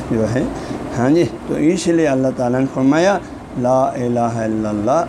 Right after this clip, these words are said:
امانۃ من عند اللہ، لا الہ الا اللہ، اللہ کی جانب سے بندگان خدا تمہارے پاس امانت ہے، ہاں، اس کے اب تم نے حق ادا کرنا ہے۔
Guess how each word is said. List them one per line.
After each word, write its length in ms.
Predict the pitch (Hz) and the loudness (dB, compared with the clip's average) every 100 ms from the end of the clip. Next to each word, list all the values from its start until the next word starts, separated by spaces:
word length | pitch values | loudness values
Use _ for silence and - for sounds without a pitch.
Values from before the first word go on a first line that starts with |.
| - | -2
امانۃ 920 | 139 135 143 170 175 165 143 135 151 | 0 4 4 4 2 2 2 0 -2
من 520 | 131 120 117 113 113 | 0 2 2 0 0
عند 180 | 107 104 | 0 0
اللہ، 340 | 104 104 98 - - - - | -2 -2 -4 -6 -6 -6 -2
لا 280 | 123 120 120 | 2 4 4
الہ 460 | 120 117 117 113 117 | 2 2 2 2 0
الا 380 | 117 113 110 107 | -2 0 0 0
اللہ، 500 | 107 117 156 185 180 - - - - | 2 2 2 2 -2 -8 -18 -12 -4
اللہ 420 | 147 156 180 214 | 0 2 2 2
کی 200 | 190 170 | 0 2
جانب 340 | 156 147 143 156 - | 4 4 4 2 0
سے 220 | 147 147 135 | -2 0 2
بندگان 580 | 135 127 123 127 123 120 113 | 2 2 0 0 0 0 0
خدا 300 | 104 120 139 | 0 2 0
تمہارے 500 | 147 113 107 110 123 143 | 0 -2 0 -2 -4 -4
پاس 200 | 131 143 - | -2 -2 -4
امانت 560 | 117 113 110 117 175 175 | -2 0 2 2 2 2
ہے، 260 | 156 135 113 - - - - - 131 | 2 2 0 -8 -16 -16 -16 -10 -4
ہاں، 180 | 143 175 | -2 -2
اس 220 | 175 170 160 | 0 -2 0
کے 100 | 190 | 0
اب 100 | 170 - | 0 0
تم 120 | 165 | 0
نے 160 | 175 | 0
حق 540 | 190 156 - 180 185 - | 0 -2 -2 -2 -2 -2
ادا 340 | 143 131 131 | 0 2 0
کرنا 480 | 127 - 123 117 113 | 0 -4 -2 0 -2
ہے۔ 100 | 107 | -4